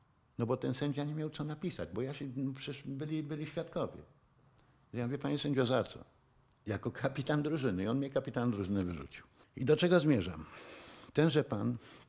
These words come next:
spowodował to, że ja byłem piłkarzem roku. Bo już wiadomo, piłka nożna robiła ten, już był wywiad ze mną, wszystko, wszystko było,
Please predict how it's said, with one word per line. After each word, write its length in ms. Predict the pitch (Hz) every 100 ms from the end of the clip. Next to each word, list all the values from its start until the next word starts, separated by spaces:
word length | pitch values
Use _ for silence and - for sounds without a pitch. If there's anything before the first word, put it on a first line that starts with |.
| _ _ _ _ _ - - -
spowodował 580 | - 107 120 123 117
to, 260 | 101 104 127 - - - - - - -
że 140 | 98 104
ja 120 | 120
byłem 220 | 120 117
piłkarzem 460 | 120 107 113 110 101
roku. 300 | 92 - - - - - - _ _ _ _ _ _ - -
Bo 100 | 156
już 120 | 123
wiadomo, 400 | 131 127 117 104
piłka 420 | - - 107 -
nożna 200 | 110 95
robiła 320 | 92 90 101
ten, 320 | 98 139 127 101
już 160 | 101 101
był 200 | 90 95
wywiad 320 | 104 127 117
ze 120 | 101
mną, 180 | 107 107
wszystko, 420 | 92 107 - 101 104 - - - -
wszystko 400 | - 110 - 104
było, 400 | 90 98 95 92